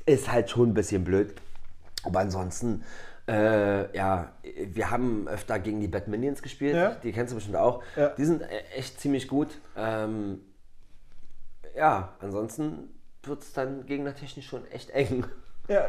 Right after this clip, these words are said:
Speaker 2: dann müsst ihr richtig mal, äh, euch mal Fun Cups und Ligen raussuchen, dass ihr da mal auf ein anderes Wettbewerbs-, äh, turniermäßig Level kommt.
Speaker 1: Wir haben Tatsache schon überlegt, mal auf das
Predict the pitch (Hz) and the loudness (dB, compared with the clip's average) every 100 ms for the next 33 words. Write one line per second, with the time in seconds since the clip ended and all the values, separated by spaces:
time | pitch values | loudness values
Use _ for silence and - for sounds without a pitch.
0 | - 151 143 143 143 185 202 - 196 202 | 4 6 6 6 4 4 4 2 6 6
1 | 196 190 190 190 185 190 185 196 190 196 | 6 2 4 4 4 2 2 2 4 2
2 | 202 190 190 175 170 240 127 110 104 101 | 2 0 2 0 0 0 -2 0 0 0
3 | - 107 107 107 113 117 120 123 123 123 | -2 -4 -2 -4 0 2 2 4 4 2
4 | - - - - 156 180 165 180 160 - | -2 -14 -14 2 4 6 8 10 10 8
5 | 135 135 139 123 123 117 - - - 139 | 6 6 2 4 6 6 2 -14 -2 4
6 | 120 117 113 127 143 139 135 120 117 120 | 6 4 2 -2 0 2 4 4 4 -2
7 | - - 131 123 117 110 117 120 117 156 | -4 -8 2 4 4 2 0 -2 6 6
8 | 139 180 269 165 - 165 202 196 - 170 | 8 2 0 0 2 0 0 -2 0 4
9 | 175 165 143 143 139 139 175 - 131 131 | 4 2 4 4 6 6 4 2 -4 0
10 | 127 131 135 127 127 110 110 131 123 | 2 2 2 2 0 -2 -2 -6 -6